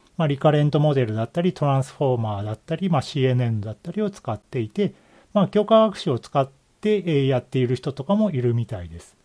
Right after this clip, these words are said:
で、また、えっと、関連研究として、まあ、同時翻訳モデル。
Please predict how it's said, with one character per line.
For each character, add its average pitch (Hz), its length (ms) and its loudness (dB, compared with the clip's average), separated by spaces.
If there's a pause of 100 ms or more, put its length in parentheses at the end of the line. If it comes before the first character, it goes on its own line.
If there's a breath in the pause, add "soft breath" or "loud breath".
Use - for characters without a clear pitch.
(520 soft breath)
で、 190 80 0
ま 180 160 4
た、 214 120 2
え 196 40 2
っ - 20 -2
と、 190 100 -4
関 202 300 2
連 240 220 2
研 247 240 0
究 151 180 2
と 131 100 -2
し - 60 -8
て、 185 80 0
ま 156 100 2
あ、 131 40 2
同 160 220 2
時 196 120 2
翻 190 280 4
訳 180 200 2
モ 175 140 4
デ 131 100 0
ル。 107 160 -10